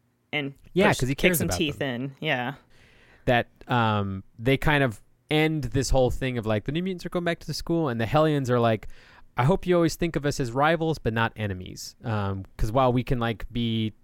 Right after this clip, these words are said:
Speaker 2: trying to outdo each other, we're not actually trying to, like, kill each other or, um, destroy other mutants entirely. And I like that, that there's, like, they kind of, like, draw a line a little bit
Speaker 1: Mm-hmm.
Speaker 2: of, "This is all, we're all, like, teenagers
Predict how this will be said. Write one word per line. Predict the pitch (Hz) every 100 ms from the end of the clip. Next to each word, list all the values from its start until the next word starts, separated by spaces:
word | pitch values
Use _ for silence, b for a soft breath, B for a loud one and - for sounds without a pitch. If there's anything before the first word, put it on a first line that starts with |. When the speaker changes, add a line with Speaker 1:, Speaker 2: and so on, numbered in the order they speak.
| _ _
Speaker 2:
trying | 135 127
to | 117
outdo | 104 113 147
each | 165 -
other, | 160 170 165
we're | 120 123
not | 135
actually | 120 - 107
trying | 110 104 98
to, |
like, | 95 95 _ -
kill | 117 110
each | 104 -
other | 101 98 98 -
or, | 113 101 95 95 95 b b b -
um, | 98 92 87 87 - 110
destroy | 101 - 113 101 98
other | 101 98
mutants | 95 104 104 90
entirely. | 87 98 95 90 92 - - b b
And | 117
I | 117
like | 107 95
that, | 90 - -
that | 98
there's, | 110 98
like, | 92 _ -
they | 151
kind | 165 147
of, |
like, | 127 110
draw | 113 104
a | 98
line | 90 87 87
a | 85
little | 87 92
bit | 92 82
Speaker 1:
Mm-hmm. | 82 101
Speaker 2:
of, | 92 87 - b b b 240
"This |
is | 208
all, | 170 151 139
we're | 156 185 175
all, | 147 123
like, | 113 107 _ _ -
teenagers | 151 131 117 107 107 101 92